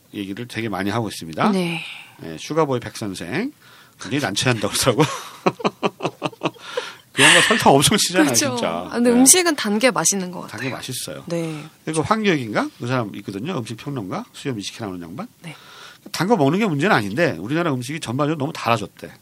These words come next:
Speaker 2: 어.
Speaker 1: 네, 그러니까 반찬도 달고 <laughs> 그게 다 단데 단 거가 가끔 있고 좀 안 단 것도 좀 이렇게 가-, 골고루 먹어야 되는데 음식들이 전반적으로 너무 달아져서 문제다.
Speaker 2: 그쵸. 단짠, 단짠.
Speaker 1: 그렇죠. 아, 단짠이라 그래, 그걸?
Speaker 2: 단 거, 짠 거, 단 거, 짠 거.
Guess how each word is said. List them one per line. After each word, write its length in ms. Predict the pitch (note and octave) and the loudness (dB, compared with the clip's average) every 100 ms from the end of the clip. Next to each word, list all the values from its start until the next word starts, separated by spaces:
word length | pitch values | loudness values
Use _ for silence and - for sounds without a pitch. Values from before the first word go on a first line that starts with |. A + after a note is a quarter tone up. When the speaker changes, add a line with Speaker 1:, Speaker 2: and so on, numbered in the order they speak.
| _ F3+ | _ -8
Speaker 2:
어. 420 | E3 E3 E3 E3 | -6 -4 -6 -8
Speaker 1:
네, 80 | D#3+ | -8
그러니까 260 | - D#3 - - - - - - | -8 -8 -14 -20 -20 -20 -20 -14
반찬도 440 | - A2+ - F2+ - | -6 -4 -6 -8 -6
달고 400 | C#3+ E3+ F3 D#3+ - - - | -4 -2 2 2 2 -10 -16
<laughs> 240 | - - | -20 -14
그게 160 | - F#3 | -6 2
다 280 | D3 B2 B2+ | 6 8 8
단데 340 | C3 B2+ B2 - - - - - B2 | 6 4 -2 -6 -16 -16 -18 -14 0
단 200 | B2 E3 | 2 4
거가 180 | F#3 F3+ | 4 4
가끔 340 | D#3 - E3+ | 2 0 0
있고 320 | A#2+ - D#3+ | 0 2 2
좀 180 | C#3 C3 | 2 -4
안 160 | A2+ A#2+ | -4 0
단 160 | D3+ D#3+ | 2 2
것도 160 | C#3+ | -2
좀 160 | C#3 G#2+ | -4 -6
이렇게 260 | G#2 - | -10 -16
가-, 140 | G#2 G#2+ | -12 -8
골고루 380 | - C3+ E3+ D#3 | 0 2 2 0
먹어야 260 | G#2+ G2+ | -2 -2
되는데 380 | F2+ F2+ B2 C3 - - - - - - | -6 -8 -8 -10 -12 -20 -18 -20 -18 -6
음식들이 340 | B2+ D#3+ F3 D#3 | -4 -4 -6 -6
전반적으로 500 | A2 C#3+ F3 D#3 A2 | -4 -4 -4 -6 -4
너무 200 | G2+ A2 | -6 -8
달아져서 500 | - A#2 C3+ G#2+ F#2 | -4 -2 -2 -4 -10
문제다. 420 | F2 F#2+ - D#2+ | -12 -14 -12 -8
Speaker 2:
그쵸. 180 | D#2 F2 | -6 -6
단짠, 500 | - F#3 F#3 G3+ F#3+ F3 | -2 -2 0 0 -2 -4
단짠. 480 | D#3 D#3+ - D#3 - _ | -8 -6 -8 -8 -14 _
Speaker 1:
그렇죠. 360 | G2 F2 - - - | -16 -12 -14 -14 -20
아, 120 | - - | -20 -12
단짠이라 480 | G2+ G2 B2+ G2+ D#2+ | -12 -8 -6 -8 -10
그래, 140 | F2 | -12
그걸? 160 | B2 G3 - | -12 -12 -6
Speaker 2:
단 200 | F3 F3+ | -4 -2
거, 80 | F3+ | -2
짠 260 | F3 E3 | -2 -4
거, 80 | D3+ | -8
단 180 | - D3+ | -10 -12
거, 80 | D#3 | -12
짠 240 | - | -12
거. 80 | D3 | -14